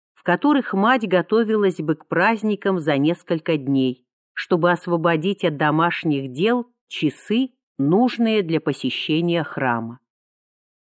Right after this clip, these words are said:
Вообще уклада православной семьи эти будущие священники не видели в детстве.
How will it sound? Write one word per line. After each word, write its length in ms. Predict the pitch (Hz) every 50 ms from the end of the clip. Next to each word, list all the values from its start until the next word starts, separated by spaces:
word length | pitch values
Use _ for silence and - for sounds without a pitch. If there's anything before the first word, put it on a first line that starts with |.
| _
Вообще 420 | - 175 190 190 190 - - 320 320
уклада 580 | 311 285 247 - - 220 240 262 262 220 247
православной 840 | 240 - 208 196 190 185 175 - - 196 214 233 214 202 202 196 175
семьи 640 | - - - 175 156 151 151 156 202 247 269 254 - _ _ _ _ _ _ -
эти 220 | 208 214 - 240
будущие 580 | 220 214 294 311 269 285 247 - - 247 233 208
священники 1080 | - - 180 175 170 160 - - - 240 254 269 254 247 247 233 247 - 233 226 226
не 260 | 208 208 214 220 214
видели 420 | 190 226 254 226 160 151 123 123 123
в 80 | 117
детстве. 600 | 117 - 131 131 123 - - - - - 120 -